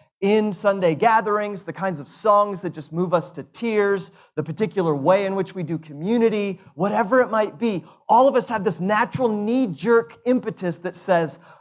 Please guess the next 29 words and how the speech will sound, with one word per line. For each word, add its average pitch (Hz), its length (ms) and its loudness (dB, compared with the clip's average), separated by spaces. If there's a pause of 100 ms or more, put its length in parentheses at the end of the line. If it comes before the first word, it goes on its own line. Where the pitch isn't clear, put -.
(160)
"Ah, 226 380 8
my 202 240 4
spiritual 240 640 0
well-being 180 880 2
is 180 180 -2
pre-, 247 580 -2 (400)
is 165 160 0
predicated 165 1000 -2 (280)
on 196 160 4
something 226 440 0
that 208 200 -2
I'm 233 260 2
determining 214 640 -2
I 196 240 4
need 196 280 -4
in 170 100 -2
this 156 160 -6
given 147 280 -4
moment." 110 340 -8 (2000)
But 156 180 -2
Jesus 240 480 -2
invites 165 360 0
us 156 160 -14
to 160 100 -14
much 180 380 0
more 156 160 0
adventure 117 380 -8
than 98 180 -20
that, 87 220 -20